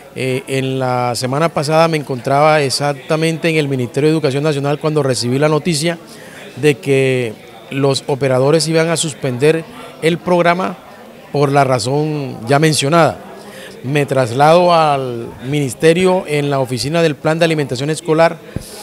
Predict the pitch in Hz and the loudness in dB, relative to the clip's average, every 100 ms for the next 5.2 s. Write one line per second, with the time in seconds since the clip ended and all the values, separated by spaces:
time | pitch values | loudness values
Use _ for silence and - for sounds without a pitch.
0 | - - - 135 151 170 160 143 131 117 | -16 -14 -4 0 2 2 0 -2 -2 -4
1 | 120 147 147 147 139 143 160 147 165 151 | -4 -4 -4 -4 -4 -2 -2 0 0 0
2 | 135 - - - - - 131 127 156 151 | -4 -12 -20 -20 -16 -6 -4 0 2 2
3 | 123 147 156 160 156 147 143 131 127 143 | 0 -2 0 -2 -2 -4 -4 -2 -2 0
4 | 151 156 135 151 151 165 165 170 156 139 | 0 -2 -6 -4 -4 -4 -4 -4 -4 -6
5 | 120 | -6